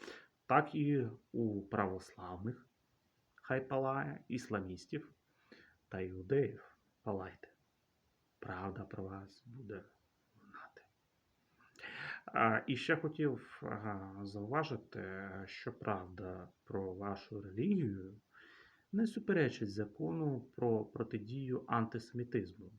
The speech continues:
Взагалі ніяк. Тому що ваш кровожерливий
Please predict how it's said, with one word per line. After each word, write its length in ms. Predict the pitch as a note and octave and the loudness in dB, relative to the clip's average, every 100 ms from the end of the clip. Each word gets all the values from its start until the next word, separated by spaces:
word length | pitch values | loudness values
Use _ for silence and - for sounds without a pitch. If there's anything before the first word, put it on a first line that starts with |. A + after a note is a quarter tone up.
| _ _ _ _ _ _ _ _ _ _ | _ _ _ _ _ _ _ _ _ _
Взагалі 340 | E3 D3 D3+ | 2 4 4
ніяк. 300 | C#3+ A#2 F#2+ - _ _ _ _ _ _ _ _ _ _ _ - - - - - _ - | 2 0 -4 -12 _ _ _ _ _ _ _ _ _ _ _ -20 -18 -16 -18 -20 _ -8
Тому 300 | A2 G#2+ G#2 | -4 0 -2
що 240 | - G#2 | -4 -6
ваш 440 | G2 G2 G2 - - | -4 -6 -6 -12 -10
кровожерливий 800 | A2+ G2 F#2 G#2 G2+ - F#2 | -6 -6 -4 -4 -4 -6 -10